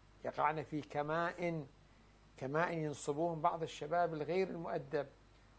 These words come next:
وتقع هاي المتزوجة اللي عندها أولاد وعندها أسرة حتى أنه تقوم بجريمة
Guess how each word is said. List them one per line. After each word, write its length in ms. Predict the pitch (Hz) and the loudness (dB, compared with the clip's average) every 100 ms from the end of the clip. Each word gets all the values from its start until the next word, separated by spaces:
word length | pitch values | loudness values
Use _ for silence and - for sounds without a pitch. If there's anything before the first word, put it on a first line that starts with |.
| - | -10
وتقع 500 | 127 - - 143 131 | -2 -2 2 2 2
هاي 100 | 143 | -2
المتزوجة 680 | 139 127 131 139 147 139 135 | -4 -8 -2 2 2 0 -4
اللي 180 | 131 127 | -4 -4
عندها 240 | 127 123 | -4 -4
أولاد 420 | 123 123 143 139 | -4 0 2 2
وعندها 320 | 123 123 120 - | 0 -4 -4 -2
أسرة 420 | - 165 170 170 - - - - | 6 8 8 6 -6 -20 -14 -4
حتى 260 | 143 - 139 | -4 0 -2
أنه 260 | 139 135 | 0 -6
تقوم 320 | 127 139 - 175 | -6 -6 -4 -4
بجريمة 680 | 139 139 147 240 247 208 | -2 -2 2 2 2 2